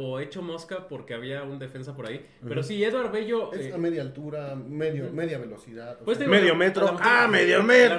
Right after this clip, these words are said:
Speaker 1: mejor medio como que lo ciscó el defensa, entonces no supo si, si aventarse o no. Eh, pero sí, Eduard Bello lo que hace es que se queda flotando ahí por el área y de
Speaker 2: ¿No era
Speaker 1: repente
Speaker 2: Colula?
Speaker 1: corre. No.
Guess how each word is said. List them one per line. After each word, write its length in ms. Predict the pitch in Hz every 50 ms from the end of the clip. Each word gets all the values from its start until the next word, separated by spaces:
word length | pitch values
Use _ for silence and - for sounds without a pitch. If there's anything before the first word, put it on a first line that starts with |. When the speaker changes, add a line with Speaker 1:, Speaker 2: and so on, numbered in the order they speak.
| 208 208 202
Speaker 1:
mejor 160 | 202 196 196
medio 240 | 190 180 170 160 143
como 200 | 151 147 143 -
que 80 | 151
lo 120 | 147 147 147
ciscó 360 | - 151 143 - - 190 196
el 80 | 214 226
defensa, 480 | 214 180 - 185 185 196 196 202 226 214
entonces 240 | 175 175 180 190 196
no 80 | 190
supo 260 | 190 208 202 - 196 185
si, 280 | - 151 131 120 -
si 140 | - - 123 113
aventarse 500 | 110 117 113 117 - 160 170 175 175 160
o 40 |
no. 220 | 139 139 160 - - - - - - - - - - -
Eh, 460 | 143 135 131 131 135 131 127 127 - - - - - -
pero 180 | 151 147 143
sí, 180 | - 190 190 - 175
Eduard 280 | 208 254 277 - 185
Bello 200 | 208 226 233 233
lo 160 | 202 165 135 -
que 80 | 160
hace 260 | 165 175 - - 202 175
es 120 | 170 -
que 280 | - 208 196 - - -
se 200 | - 139 131 135
queda 180 | 233 277 254
flotando 520 | - - 202 180 - 233 254 285 302 269 233
ahí 120 | 254 262
por 200 | 262 277 269 226
el 140 | 185 165 175
área 380 | 190 208 220 269 285 - - -
y 120 | 180 170
de 160 | 165 170 170
Speaker 2:
¿No 120 | 160 - 226
era 120 | 277 -
Speaker 1:
repente 180 | 214 240 254 156
Speaker 2:
Colula? 300 | 185 240 - - - - - - -
Speaker 1:
corre. 460 | 190 196 220 233 226 233 220 202 175 147 - - - 120
No. 280 | 131 135 113 - -